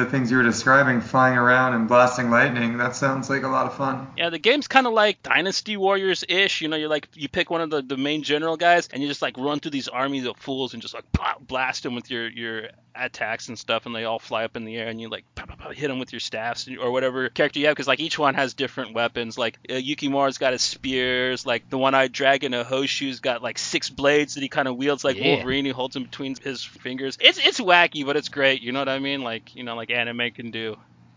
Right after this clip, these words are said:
Speaker 2: All right, and we're gonna, like, kinda throw in one of our extra little things that we were talking about, maybe thrown in here,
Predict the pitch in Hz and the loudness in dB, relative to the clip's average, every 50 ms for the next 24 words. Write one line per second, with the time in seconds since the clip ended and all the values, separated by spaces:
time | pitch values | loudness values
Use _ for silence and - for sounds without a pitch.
0 | _ _ _ _ - - - - - - 120 156 202 190 170 175 185 170 143 131 | _ _ _ _ -20 -20 -20 -20 -14 -8 -4 -2 -2 2 4 6 6 6 6 4
1 | 123 - _ _ 139 139 135 135 135 131 131 123 127 135 156 175 185 175 165 151 | 0 -4 _ _ 2 2 2 4 2 0 -2 -4 -4 -4 -2 -2 -2 -2 -2 2
2 | 175 170 156 143 - - 156 160 143 - - 175 165 165 160 156 156 151 151 139 | 2 4 4 2 2 0 0 0 0 0 0 2 2 2 2 0 0 0 2 2
3 | 135 123 120 - 120 - 160 175 175 - - - 196 196 208 214 202 180 - - | 4 2 2 0 _ 2 2 2 2 0 -4 -2 0 2 4 4 4 4 2 -4
4 | 151 147 165 170 170 175 165 160 - - 185 185 185 165 185 160 170 170 165 - | -6 -4 -4 -2 -2 -2 -4 -4 -6 -6 -8 -6 -6 -6 -6 -4 -4 -4 -2 -2
5 | 185 175 170 - - 180 180 175 185 185 - 160 156 165 170 175 160 - 180 175 | -2 -2 -2 -2 -6 -6 0 2 4 4 4 2 -2 -4 -4 -6 -6 -6 -4 -4
6 | 175 175 180 170 180 185 185 - | -4 -4 -4 -4 -2 -2 -4 -4